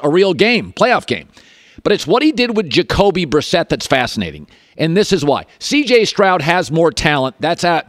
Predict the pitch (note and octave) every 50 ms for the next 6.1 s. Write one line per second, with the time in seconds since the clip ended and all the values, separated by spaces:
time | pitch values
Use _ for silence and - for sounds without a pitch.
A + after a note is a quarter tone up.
0 | C#3 D3 D3+ F3+ G#3 G#3+ - - - D#3+ - - - C#3 C3 B2+ A#2 _ _ _
1 | _ _ - - D#3 D#3+ - E3 - F3+ D#3+ D3+ D#3+ B2+ B2+ A#2 - - F#2+ C#2+
2 | - _ _ _ _ _ _ _ _ - - G3+ A3+ A3 A3 G3 - G#3+ F#3 F3
3 | D#3 - - D#3 D#3 D#3 C#3 C#3+ C3 A#2 - C3+ B2+ B2 - - D3 D#3 - -
4 | - - C4 G#3 G#3 F3+ C#3 - - E3 D3 C3+ B2+ - A#2 G2 - - D3 A#2
5 | C3 B2 A#2 G#2+ G2 G3 G3 E3 D3 B2 - - - D3 C3+ A2 G#2 F#2+ F2 -
6 | -